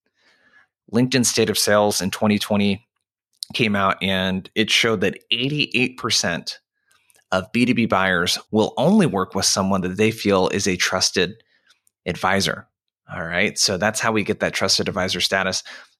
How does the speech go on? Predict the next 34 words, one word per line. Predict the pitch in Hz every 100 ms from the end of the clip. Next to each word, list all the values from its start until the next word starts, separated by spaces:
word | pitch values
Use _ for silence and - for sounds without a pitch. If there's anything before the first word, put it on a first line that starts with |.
| -
Three | - 156 139 113 113 _
is | 123 110
it | 113
helps | 117 113 - - -
shape | - 107 -
the | 87
buyer's | - 92 104 98
narrative, | - 80 73 -
like | 95 95
I |
mentioned | 92 95 -
before. | 80 - 78 50 - _ - - - - _
So | - 117
here's | 107 165 226
an |
example | 196 151 120 113 113 104
of | 98 95
a | 98
list | 107 104
of | 101
questions | - 101 - 98 -
I'd | 98 110
give | 107
a | 95
prospect | - 92 92 - 87 90 - -
who | 113 104
might | 104
be | 104
shopping | 95 98 90 92 95
for | 92 90
a |
customer | 92 82 - - 92
experience | - - - 165 143 82
solution, | - - - -